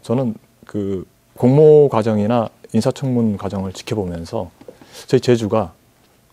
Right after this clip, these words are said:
어, 더 큰 제주로 성장하기 위해서는 사람을 아끼고 품을 수 있는 그, 그러니까, 어, 저는 그 전문 지식과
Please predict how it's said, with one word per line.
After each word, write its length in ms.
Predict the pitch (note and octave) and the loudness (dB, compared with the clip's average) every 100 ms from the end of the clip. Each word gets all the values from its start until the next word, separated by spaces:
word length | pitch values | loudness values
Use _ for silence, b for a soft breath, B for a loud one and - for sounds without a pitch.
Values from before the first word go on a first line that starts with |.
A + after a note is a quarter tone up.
| _ | _
어, 300 | F2 E2+ D#2+ - - | -14 -12 -14 -16 -10
더 100 | A#2+ | -2
큰 180 | D#3 C3+ | 0 2
제주로 380 | A#2 A2 G#2 | 2 2 0
성장하기 500 | G2 B2+ A#2 G#2 G2+ | -2 -4 -4 -6 -8
위해서는 460 | F2 E2+ G#2 A2+ E2+ _ B B B | -8 -8 -8 -10 -10 _ B B B
사람을 360 | - D3 D3 C3+ | -4 0 2 0
아끼고 340 | F2 - A2+ | -2 -2 -2
품을 260 | - F3+ G#3 | 0 4 4
수 140 | - | 4
있는 240 | B2+ E2+ E2 _ _ - B B B B B B B _ - | -2 -2 -10 _ _ -20 B B B B B B B _ -10
그, 180 | B2+ A#2 - _ B B B B - | -6 -6 -8 _ B B B B -8
그러니까, 400 | B2 B2 A#2 - _ _ - _ - | -2 0 0 -4 _ _ -20 _ -6
어, 480 | A2 G#2 G#2 G#2 - _ _ _ - b _ | -4 -4 -6 -8 -12 _ _ _ -20 b _
저는 360 | C#3 C#3+ C3 - - _ _ | 0 0 0 -4 -10 _ _
그 160 | C3 | -4
전문 340 | A#2+ C3 E3+ D#3+ | 0 4 6 6
지식과 680 | C3+ D#3 - - B2 D3+ | 2 -2 -2 2 4 4